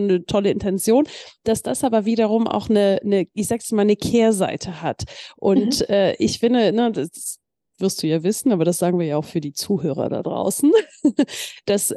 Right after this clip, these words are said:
Speaker 1: alle, alle Aspekte, die wir haben, alle Intentionen, alle Eigenschaften sind per se aus meiner Überzeugung erstmal neutral. Also das
Speaker 2: Ja.
Speaker 1: heißt, dass die je nach Kontext, je nachdem, wie wir uns befinden, dann tatsächlich auch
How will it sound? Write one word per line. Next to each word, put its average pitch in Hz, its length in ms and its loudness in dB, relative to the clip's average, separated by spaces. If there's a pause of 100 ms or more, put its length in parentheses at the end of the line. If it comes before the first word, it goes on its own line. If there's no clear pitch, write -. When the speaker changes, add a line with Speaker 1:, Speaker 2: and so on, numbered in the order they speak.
(160)
Speaker 1:
alle, 269 600 4 (140)
alle 285 260 2
Aspekte, 220 500 -4
die 214 140 2
wir 196 180 2
haben, 202 340 -2
alle 202 220 0
Intentionen, 214 640 -2
alle 196 240 0
Eigenschaften 190 840 -2 (260)
sind 208 460 0
per 190 220 0
se 208 500 2
aus - 320 -8
meiner 196 220 2
Überzeugung 196 560 2
erstmal 175 420 -4
neutral. 170 600 -2 (460)
Also 202 180 0
das 185 200 0
Speaker 2:
Ja. - 60 -2
Speaker 1:
heißt, 190 280 0
dass 196 200 -4
die 226 280 -2
je 214 220 0
nach 208 220 -2
Kontext, 214 640 -4
je 196 160 0
nachdem, 202 480 0
wie 202 140 -2
wir 202 140 0
uns 190 160 -4
befinden, 220 400 -2
dann 190 120 -2
tatsächlich 185 640 -4
auch 185 220 0